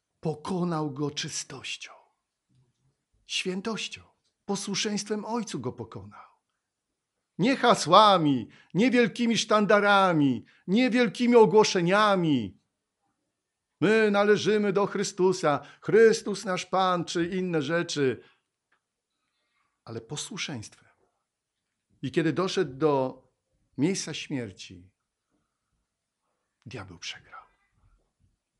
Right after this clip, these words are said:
Po raz pierwszy nie miał do Syna Człowieczego, który urodził się w ciele na ziemi, do pierwszego Syna Człowieczego nic nie miał diabeł.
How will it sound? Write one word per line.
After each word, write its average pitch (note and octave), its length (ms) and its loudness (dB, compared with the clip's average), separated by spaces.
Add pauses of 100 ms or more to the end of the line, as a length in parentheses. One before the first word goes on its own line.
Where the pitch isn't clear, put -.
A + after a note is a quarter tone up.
(280)
Po D3+ 100 -6
raz C#3+ 220 -6
pierwszy D#3+ 680 -6 (320)
nie G3+ 400 4
miał A2+ 340 -6 (460)
do C#3 240 -2
Syna G#3+ 500 -2
Człowieczego, E3+ 920 -8
który F#3+ 220 0
urodził G3+ 420 -2
się - 160 -6
w - 60 -16
ciele G3+ 320 -6
na G3 140 -8
ziemi, A2 440 -4 (680)
do F#3+ 120 8
pierwszego G#3 720 2
Syna A#3 360 -2
Człowieczego G#3 640 -2
nic A#3+ 520 6
nie C#4 240 8
miał B3+ 200 8
diabeł. E3+ 640 8